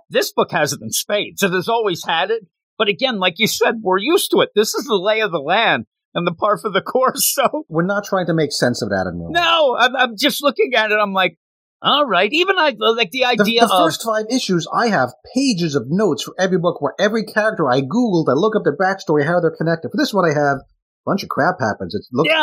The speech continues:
Speaker 2: pretty.
Speaker 1: and, and it looks pretty. And again, what you're
Speaker 2: I have, like,
Speaker 1: gonna
Speaker 2: two
Speaker 1: end
Speaker 2: sentences
Speaker 1: up,
Speaker 2: written down.
Speaker 1: what you're gonna end up now is just the living versus the dead.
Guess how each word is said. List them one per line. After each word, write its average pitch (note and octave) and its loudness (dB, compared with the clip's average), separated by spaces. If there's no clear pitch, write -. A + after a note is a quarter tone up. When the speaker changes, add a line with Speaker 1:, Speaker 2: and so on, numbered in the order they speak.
Speaker 2:
pretty. G3+ 2
Speaker 1:
and, G3+ -2
and A#3+ 2
it B3 -2
looks B3+ -2
pretty. A#3 2
And G#3 0
again, G#3+ 0
what F3+ 0
you're F#3+ -2
Speaker 2:
I F3+ 0
have, E3 4
like, C#3 4
Speaker 1:
gonna C#3+ 2
Speaker 2:
two F#3+ 2
Speaker 1:
end F#3+ 4
Speaker 2:
sentences F#3+ 4
Speaker 1:
up, D3+ 2
Speaker 2:
written G#2+ -2
down. F#2+ -2
Speaker 1:
what G3+ 0
you're A#3 -4
gonna A3+ -2
end G3+ -2
up A#3+ 0
now E3+ 2
is D#3 0
just D#3 -2
the C#3+ -6
living D3+ -4
versus F3+ -2
the A3 -4
dead. F#3+ -2